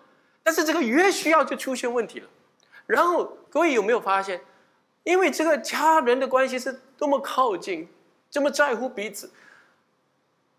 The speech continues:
一，一旦一个人身上有事情一发生，全家一起担心。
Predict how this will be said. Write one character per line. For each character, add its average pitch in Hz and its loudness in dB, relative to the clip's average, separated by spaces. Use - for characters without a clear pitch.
一， 220 -2
一 262 2
旦 302 2
一 226 0
个 339 2
人 160 0
身 220 -2
上 196 -6
有 143 -6
事 175 -8
情 - -12
一 165 -6
发 131 -6
生， 131 -12
全 190 -2
家 208 0
一 202 -6
起 - -12
担 110 -10
心。 - -16